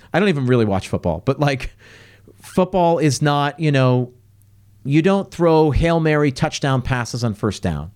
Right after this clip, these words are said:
It's about moving the chains. You get a first down, and then you get another first down, and then another first down, and another first down. And when you do that enough times,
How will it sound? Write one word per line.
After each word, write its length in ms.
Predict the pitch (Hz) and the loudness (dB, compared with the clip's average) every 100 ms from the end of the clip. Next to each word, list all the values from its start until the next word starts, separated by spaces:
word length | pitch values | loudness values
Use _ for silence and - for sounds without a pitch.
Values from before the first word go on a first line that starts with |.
| _ _ - - - - | _ _ -20 -20 -14 -4
It's 160 | 160 | -2
about 160 | 170 180 | 0 0
moving 300 | 170 156 147 | 2 2 2
the 60 | 135 | 0
chains. 500 | - 101 76 - - | -2 -2 -4 -10 -6
You 140 | 117 | 0
get 100 | 117 | 0
a 40 | 104 | 0
first 280 | 143 131 | -2 -2
down, 360 | 151 139 143 147 - - | -2 -2 -4 -6 -12 -8
and 100 | 107 | -2
then 100 | 104 | 0
you 60 | 101 | 2
get 80 | 104 | 2
another 200 | 135 135 | 0 0
first 240 | 147 131 | -4 -2
down, 400 | 139 135 131 143 - | -2 0 -2 -6 -6
and 120 | 98 | -2
then 180 | 95 95 | 0 0
another 280 | 107 131 135 | 2 0 0
first 260 | 147 131 | -2 -2
down, 340 | 143 135 131 117 | -2 0 0 -2
and 120 | 107 | -4
another 240 | 104 131 | -2 -2
first 240 | 131 131 - | -2 -4 0
down. 320 | 131 127 127 - - - - - | 2 2 0 -6 -20 -20 -20 -6
And 140 | 160 165 | 0 2
when 100 | 180 | 2
you 100 | 180 | 2
do 160 | 240 | 2
that 180 | 294 247 | 0 -2
enough 240 | 151 143 | -2 -4
times, 640 | - 135 131 160 220 226 | -4 -2 0 0 -2 -4